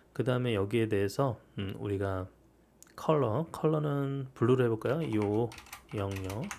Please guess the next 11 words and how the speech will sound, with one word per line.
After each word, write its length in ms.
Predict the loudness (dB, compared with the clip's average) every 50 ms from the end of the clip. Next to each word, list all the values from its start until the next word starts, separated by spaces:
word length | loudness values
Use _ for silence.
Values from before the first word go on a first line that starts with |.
| -16 -18 -16 -10
하면은 400 | -8 -4 -4 -2 -2 -2 -2 -4 -6 -12 -20 -20 -20 -20 -20 -10 -4
비지알이니까 840 | -2 -2 2 4 4 4 4 2 -2 -4 -2 -2 -2 -2 -2 -4 -8 -10 -16 -20 _ -4
거꾸로, 440 | -2 -2 -2 -2 -2 0 0 0 0 -4 -8 -12 -14
그 80 | -8 -4
다음에 420 | -2 0 0 0 0 -2 -2 -4 -8 -16 _ _ _ -20 -20 -20 -20 -20 _ -10 -4
thickness 460 | -2 -2 -2 0 -2 -2 -2 -4 -6
두께는 340 | -6 -6 -2 0 0 0 2
오 180 | 2 2 2
정도로 560 | 4 2 2 0 0 -2 -2 -2 -2 -4 -6 -8 -12
주도록 320 | -16 -10 -6 -4 -4 -2 -2
하겠습니다. 500 | -2 -4 -4 -10 -14 -18 -20 -20 -20